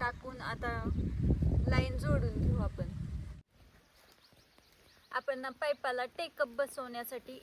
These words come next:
छिद्र पाडून घेतोय. आणि छिद्र पाडण्यासाठी अशा प्रकारची मशीन आहे, ह्याला काय म्हणतात ते मला तर माहित नाही, तुम्ही कमेंट करून नक्की सांगा.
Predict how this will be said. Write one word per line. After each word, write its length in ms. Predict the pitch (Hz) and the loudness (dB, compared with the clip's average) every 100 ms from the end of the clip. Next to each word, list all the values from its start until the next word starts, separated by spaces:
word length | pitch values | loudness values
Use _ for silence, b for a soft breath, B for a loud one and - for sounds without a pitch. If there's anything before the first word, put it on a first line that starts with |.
| - | -18
छिद्र 340 | - 254 285 269 | -16 -8 -4 -2
पाडून 380 | 277 254 233 233 | -2 -2 -2 0
घेतोय. 340 | 262 - 233 - | 0 -2 -6 -10
आणि 200 | - 480 - | -12 -12 -12
छिद्र 220 | 339 302 | -4 0
पाडण्यासाठी 580 | 285 294 269 269 294 - - - | 0 0 -4 -6 -6 -4 -4 -4
अशा 200 | 294 302 | -4 -4
प्रकारची 500 | 277 277 254 240 - | -6 -6 -6 -6 -6
मशीन 380 | 247 262 - 214 | -6 -6 -8 -12
आहे, 100 | 214 | -14
ह्याला 240 | 240 285 285 | -10 -6 -4
काय 200 | 302 285 | -4 -2
म्हणतात 320 | 277 - 247 - | -2 0 0 0
ते 40 | |
मला 300 | - 294 294 | -2 0 0
तर 160 | 285 285 | -2 -4
माहित 320 | 262 262 - | -6 -8 -10
नाही, 140 | 202 - | -12 -12
तुम्ही 160 | 294 285 | -12 -8
कमेंट 380 | 311 285 269 247 | -6 -4 -6 -8
करून 280 | 269 254 262 | -8 -8 -8
नक्की 340 | 294 - 277 | -10 -12 -16
सांगा. 320 | - 208 190 | -12 -12 -12